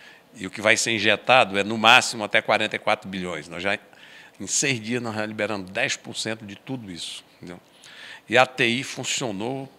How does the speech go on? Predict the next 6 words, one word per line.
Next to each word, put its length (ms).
pianinho 600
de 100
ponta 340
a 40
ponta, 420
entendeu? 280